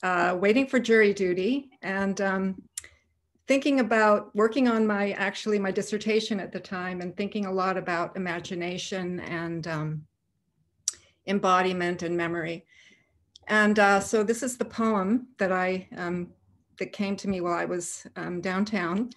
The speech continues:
It's called Eurydice in the City. Above a square green patch of grass stands a gridded modern monolith, housing laws,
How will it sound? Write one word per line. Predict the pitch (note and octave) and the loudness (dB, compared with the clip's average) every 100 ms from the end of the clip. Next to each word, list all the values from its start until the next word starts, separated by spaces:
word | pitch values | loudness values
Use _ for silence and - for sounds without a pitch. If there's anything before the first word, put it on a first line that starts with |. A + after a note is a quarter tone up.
| - _ | -18 _
It's | - | -6
called | - G#3 | 0 2
Eurydice | G3+ G3+ A#3 C4 B3+ | 4 6 6 4 2
in | A3 G#3 | 2 2
the | F#3+ | 0
City. | - F#3 D#3+ D3+ - _ _ _ _ _ - - _ _ _ _ _ | -2 -4 -2 -6 -12 _ _ _ _ _ -20 -20 _ _ _ _ _
Above | G#3+ G#3+ B3+ C4 | 0 4 4 4
a | |
square | C4 - A#3 A#3 | -2 2 6 6
green | A3 G#3 G#3 G3+ | 4 2 2 0
patch | G#3 F#3+ G3 - | 0 -2 -2 -4
of | F3 - | -8 -2
grass | F#3 F3+ F#3+ - | 2 2 0 -4
stands | - G#3 F#3+ F#3 | -4 -2 0 -2
a | F3 | -4
gridded | E3 F#3+ F#3+ F3+ - - F#3+ | -2 0 0 -2 -4 -12 -4
modern | F#3 F#3 F#3 F3+ | 0 2 2 2
monolith, | F3 F3 F3 E3 F3+ - - - - - - | 0 0 0 -2 -4 -10 -16 -20 -20 -20 -4
housing | G3+ G3+ G#3 G3+ F3+ | 2 4 4 0 0
laws, | F3+ F3+ D#3 D3 - | 0 2 0 -4 -10